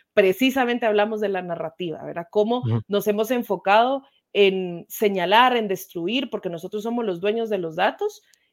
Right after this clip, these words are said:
Speaker 1: y tenemos razón, pero no hemos construido una narrativa adecuada. Para quien no lo haya escuchado, pueden escucharlo,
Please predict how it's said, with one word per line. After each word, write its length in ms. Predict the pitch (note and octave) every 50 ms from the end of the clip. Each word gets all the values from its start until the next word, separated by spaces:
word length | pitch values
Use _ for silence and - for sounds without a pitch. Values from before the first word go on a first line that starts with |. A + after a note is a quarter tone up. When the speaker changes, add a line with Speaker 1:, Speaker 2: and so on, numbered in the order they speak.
| _
Speaker 1:
y 200 | - G3+ G3+ F3
tenemos 320 | - F3+ F3 F#3 F#3+ A3+ B3
razón, 380 | B3+ A3 - - A3 C4 D#4+ D4+
pero 160 | C4 A3 G3
no 80 | F#3+
hemos 240 | F#3+ G3 A3 A3+ -
construido 680 | - B3+ A3 G#3 - - F3+ E3 E3 G3+ C4 D4+ C#4 A#3
una 160 | G#3+ G3+ G#3+
narrativa 480 | A3 C4 G3 E3+ E3+ - - E3+ F3 E3+
adecuada. 420 | E3+ F3 F3 - E4+ G4 F#4 -
Para 180 | F3 F3 E3 D#3+
quien 180 | _ - D#3 D#3+
no 100 | E3 F3
lo 80 | G3+
haya 100 | G#3+ A3+
escuchado, 540 | A#3 A3+ - - - - - A3 A#3 A#3 A#3
pueden 180 | G3+ F#3+ G3 G#3
escucharlo, 600 | G#3+ - - F3+ - - F#3 F#3+ A3 C#4+ E4